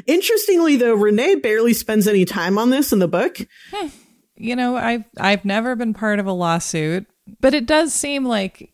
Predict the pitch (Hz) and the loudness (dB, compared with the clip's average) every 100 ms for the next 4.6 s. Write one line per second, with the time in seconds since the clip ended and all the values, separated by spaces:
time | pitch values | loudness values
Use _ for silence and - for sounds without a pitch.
0 | - 196 190 185 202 226 240 208 190 180 | -6 -2 0 0 0 -2 0 0 0 -2
1 | 208 - 180 180 170 165 - 165 160 - | -4 -6 -8 -8 -8 -8 -8 -8 -6 -6
2 | 160 156 160 - 208 202 - 190 180 190 | -6 -6 -8 -6 -4 -4 -4 -4 -4 -4
3 | 175 160 151 147 156 143 143 - - - | -4 -6 -4 -2 -2 -2 -6 -10 -20 -20
4 | 269 160 151 143 143 143 | -12 -6 -4 -4 -4 -8